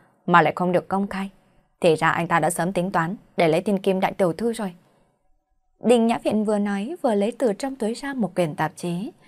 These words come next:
rồi sau đó đưa tới trước mặt của bạn tốt. Đây là tạp chí phát hành ngày hôm trước.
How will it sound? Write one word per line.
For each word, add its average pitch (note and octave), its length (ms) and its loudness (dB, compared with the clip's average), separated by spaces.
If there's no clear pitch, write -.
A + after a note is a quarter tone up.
rồi D#3+ 300 2
sau E3 160 -2
đó D#3+ 160 0
đưa F3+ 160 -2
tới E3+ 260 -4
trước D4+ 200 -8
mặt - 220 -6
của D#3 180 2
bạn D3+ 140 -2
tốt. B3+ 140 -8
Đây F3+ 120 6
là F3 120 4
tạp E3+ 180 -2
chí E3+ 160 -2
phát B3 140 -6
hành F#3+ 160 -2
ngày E3 120 -4
hôm F3 180 -4
trước. B3 200 -8